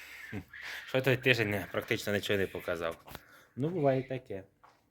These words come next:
Що вам ще сказати? Слідуща партія буде аж на осінь. Насобирали невелику кількість грошей. Зробимо нарешті тут кришу, металочерепицю закажемо, якщо все хорошо.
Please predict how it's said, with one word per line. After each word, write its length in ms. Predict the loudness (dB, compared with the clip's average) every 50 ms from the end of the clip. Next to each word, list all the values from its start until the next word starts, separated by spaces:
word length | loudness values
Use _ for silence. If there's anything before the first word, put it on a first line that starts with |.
| _ _ _ _ _ -20 -20 -20 -20 _ _ _ _ _ _ _ _ _ _ _ _ _ _ _ _ _ _ _ _ _ _ -20 -20 _ -10
Що 80 | -4 -2
вам 160 | -2 -2 -2
ще 180 | -4 -6 -8 -8
сказати? 440 | -8 -8 -8 -8 -6 -6 -6 -8 -10 -14 -20 -20 _ _ _ _ _ _ _ _ _ _ _ _ _ _ _ _ _ _ _ _ _ -20 -20 _ -20 -18 -18 -18 -10 -4
Слідуща 400 | 0 4 4 4 4 4 2 -2
партія 440 | -2 -2 -2 -4 -2 0 0 0 0
буде 240 | 0 -2 -2 0 2
аж 160 | 0 0 -2 -6 -8 -4 -2
на 160 | 2 2 4
осінь. 420 | 4 2 0 0 -2 -2 -2 -2 -4 -8 -16 _ _ _ _ _ _ _ _ _ _ -20 -20 _ -20 -20 -20 _ _ -16 -10
Насобирали 800 | -6 -4 -4 -4 -4 -4 -4 -2 0 2 2 2 2 2 0 0
невелику 440 | -2 -2 0 0 0 0 -2 -4 -10
кількість 460 | -10 -6 -6 -6 -6 -8 -10 -10 -6
грошей. 440 | -4 -2 -2 -2 -2 -4 -6 -10 -10 -10 -14 -20 -20 _ _ _ -20 -20 -20 _ _ _
Зробимо 440 | -10 -2 0 2 2 4 4 2 4
нарешті 440 | 4 6 8 6 6 6 2 -6 -8
тут 180 | -8 -8 -10 -8
кришу, 380 | -6 -4 -4 -4 -4 -4 -2
металочерепицю 840 | -2 -2 0 0 0 0 0 0 -2 -2 -2 -2 -4 -6 -8 -8 -6
закажемо, 540 | -6 -6 -6 -4 -4 -6 -4 -4 -4 -2 -2
якщо 200 | -4 -4 -6 -10
все 160 | -12 -12 -12
хорошо. 500 | -12 -8 -6 -6 -6 -6 -6 -10 -14 -14